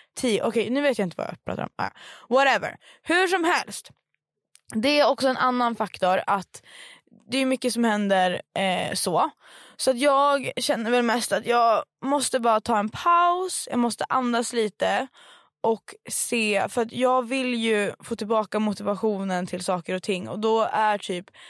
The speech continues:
en av de viktigaste grejerna att plocka bort saker så att man kommer ihåg hur roligt man tyckte att det var. Fattar ni vad jag menar? Eller är det jätteoklart? Jag tror man fattar.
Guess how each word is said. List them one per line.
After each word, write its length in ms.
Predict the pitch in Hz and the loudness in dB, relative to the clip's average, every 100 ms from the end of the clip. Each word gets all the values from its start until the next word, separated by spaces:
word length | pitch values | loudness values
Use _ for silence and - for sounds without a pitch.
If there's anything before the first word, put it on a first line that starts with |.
| - - - | -20 -20 -6
en 300 | 226 220 196 | -2 0 0
av 180 | 202 190 | 0 0
de 120 | 190 | -2
viktigaste 440 | 202 - 190 185 | -4 -4 -4 -4
grejerna 460 | 190 185 180 185 175 | -4 -2 -2 -2 -4
att 280 | - 180 - | -6 -10 -8
plocka 260 | 196 - | -4 -2
bort 360 | 196 190 - - _ - | -2 -4 -6 -20 _ -12
saker 640 | - 185 165 - 170 175 | -2 -2 -2 -2 -2 -2
så 120 | - | -4
att 180 | 180 - | -6 -4
man 400 | 180 170 170 180 _ - | -4 -2 -4 -10 _ -8
kommer 220 | 196 190 | -4 -2
ihåg 260 | 185 190 175 | 0 -2 0
hur 140 | 185 | -2
roligt 240 | 185 175 | -2 -4
man 140 | 175 175 | -6 -8
tyckte 220 | - 180 | -6 -8
att 80 | - | -4
det 80 | 185 | -2
var. 260 | 180 - - _ _ - | 0 -2 -8 _ _ -4
Fattar 220 | 302 330 | -2 0
ni 140 | 339 | 0
vad 120 | 320 311 | 2 2
jag 80 | |
menar? 320 | 311 302 262 214 | 2 0 2 0
Eller 200 | 240 233 | 0 0
är 60 | |
det 80 | 240 | 0
jätteoklart? 640 | 240 - 226 208 - - _ _ _ _ _ _ | -2 -4 -6 -4 -4 -8 _ _ _ _ _ _
Jag 140 | - 262 | -6 0
tror 200 | 311 269 | 0 2
man 160 | 196 | 0
fattar. 400 | 185 - - - | -4 -8 -10 -10